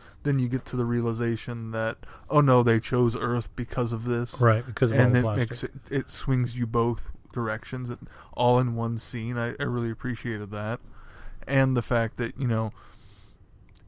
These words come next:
Speaker 1: we know why they were doing this. So many times we've,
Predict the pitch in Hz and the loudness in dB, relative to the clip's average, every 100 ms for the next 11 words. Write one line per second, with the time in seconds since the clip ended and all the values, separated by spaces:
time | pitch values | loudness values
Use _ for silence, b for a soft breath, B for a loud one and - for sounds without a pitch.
0 | - - 135 143 135 139 135 120 117 120 | -18 -4 2 4 6 6 6 8 8 8
1 | 113 113 110 110 117 113 104 104 104 - | 6 4 0 -2 -4 -4 -6 -10 -12 -12
2 | - 139 135 120 131 123 117 127 | -4 -2 0 0 0 0 0 -2